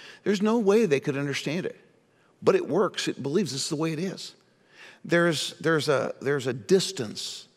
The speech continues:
an intellectual distance between a child on the top of that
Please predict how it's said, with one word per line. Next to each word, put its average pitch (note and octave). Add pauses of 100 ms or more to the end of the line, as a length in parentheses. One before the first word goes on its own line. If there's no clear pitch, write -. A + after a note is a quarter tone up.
(140)
an B2
intellectual E3+
distance A#2+
between A#2+
a G#2+
child B2+ (440)
on G2+
the G#2
top C3
of A#2
that G#2+